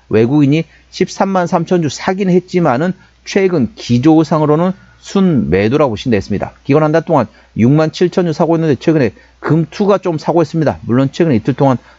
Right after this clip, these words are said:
조금씩 팔고 있긴 하지만은 금투가 사고 있고요. 투신이 입질 들어있고 사모펀드 최근에 조금씩 들어오고 있습니다. 참고적으로 동사 같은 경우는 외국인이 해내라고 했기 때문에 외국인의 수급 동향을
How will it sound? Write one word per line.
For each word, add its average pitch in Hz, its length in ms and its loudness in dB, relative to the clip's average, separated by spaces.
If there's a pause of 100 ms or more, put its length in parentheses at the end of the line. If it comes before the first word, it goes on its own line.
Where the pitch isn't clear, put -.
조금씩 156 380 -2
팔고 160 320 0
있긴 151 220 -2
하지만은 147 420 0
금투가 131 400 -2
사고 135 220 0
있고요. 117 400 2 (320)
투신이 226 540 2
입질 127 360 0
들어있고 127 540 2 (120)
사모펀드 170 600 -2
최근에 165 400 0
조금씩 156 380 -6
들어오고 127 200 2
있습니다. 120 400 0 (280)
참고적으로 190 440 -2
동사 139 220 0
같은 143 260 -2
경우는 151 300 2 (260)
외국인이 123 560 2
해내라고 170 240 0
했기 143 140 -2
때문에 151 400 -2 (200)
외국인의 110 460 0
수급 151 280 -2
동향을 143 520 0